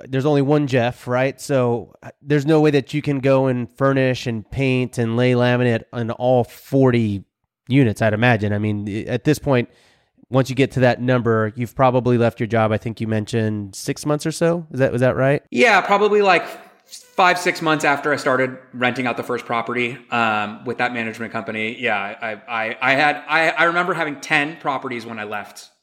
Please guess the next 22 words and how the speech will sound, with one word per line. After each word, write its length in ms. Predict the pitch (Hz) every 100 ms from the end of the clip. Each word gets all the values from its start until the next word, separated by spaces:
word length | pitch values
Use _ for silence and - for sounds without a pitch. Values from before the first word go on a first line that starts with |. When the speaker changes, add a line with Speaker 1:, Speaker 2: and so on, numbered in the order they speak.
| _
Speaker 2:
my 400 | - 107 101 98 - _ _ _
job. 160 | 123 - _ -
Speaker 1:
Okay. 300 | 147 123 147
And 160 | - 135
so 560 | 165 151 147 139 - 101
at 140 | 143 139
what 220 | 165 165
point 280 | - 165 127
did 160 | 135
you 60 | 131
start 300 | - 143 120
building 300 | 139 131 127
out 140 | 123
your 100 | 117
team, 400 | 107 151 147 143
or 320 | 135 123 120
what 120 | 110 151
did 100 | 160
that 200 | 147 -
team 280 | 147 127
look 200 | 120 127
like? 380 | 120 113 110 -